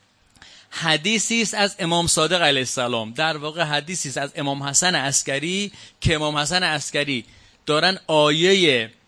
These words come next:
آیه، آیه‌ای در مورد یهود، الان می‌خونم آیه‌شو،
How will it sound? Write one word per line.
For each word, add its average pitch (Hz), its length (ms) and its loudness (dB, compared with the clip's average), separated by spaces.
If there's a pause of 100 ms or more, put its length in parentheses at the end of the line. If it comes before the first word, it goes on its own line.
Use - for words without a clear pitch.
(540)
آیه، 170 800 -4 (2250)
آیه‌ای 170 360 0
در 156 200 4
مورد 175 220 -2
یهود، 165 340 4
الان 151 220 2
می‌خونم 135 340 -4
آیه‌شو، 120 440 -2